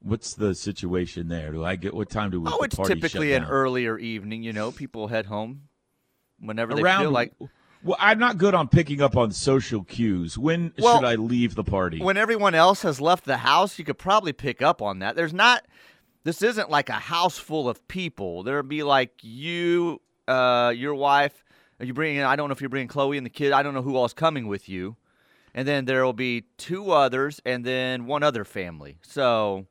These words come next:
Speaker 2: I think you would pick up on it when all of
Speaker 1: Well,
Speaker 2: those
Speaker 1: I,
Speaker 2: people
Speaker 1: I,
Speaker 2: left.
Speaker 1: I, I,
Speaker 2: I think
Speaker 1: I,
Speaker 2: last
Speaker 1: I,
Speaker 2: year they were all
Speaker 1: I,
Speaker 2: gone by eight.
Speaker 1: So I'm bringing my wife and Chloe,
Speaker 2: Okay.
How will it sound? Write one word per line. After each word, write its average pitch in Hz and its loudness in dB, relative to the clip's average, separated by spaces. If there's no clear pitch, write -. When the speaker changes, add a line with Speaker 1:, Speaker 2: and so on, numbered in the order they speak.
Speaker 2:
I 117 -12
think 180 -10
you 180 -4
would 147 -2
pick 180 -4
up 170 0
on 135 2
it 135 -4
when 123 -4
all 135 0
of 113 -6
Speaker 1:
Well, 147 4
Speaker 2:
those 175 0
Speaker 1:
I, 165 -4
Speaker 2:
people 147 -4
Speaker 1:
I, - -6
Speaker 2:
left. 139 6
Speaker 1:
I, 165 -4
I, - -8
Speaker 2:
I - 2
think 160 -2
Speaker 1:
I, 147 -4
Speaker 2:
last 196 4
Speaker 1:
I, 156 -6
Speaker 2:
year 175 2
they 151 4
were 139 4
all 127 4
Speaker 1:
I, 127 -6
Speaker 2:
gone 127 2
by 107 2
eight. 127 -8
Speaker 1:
So 151 0
I'm 120 -4
bringing 123 -2
my 113 -2
wife 139 0
and 135 -12
Chloe, 95 -2
Speaker 2:
Okay. 120 -2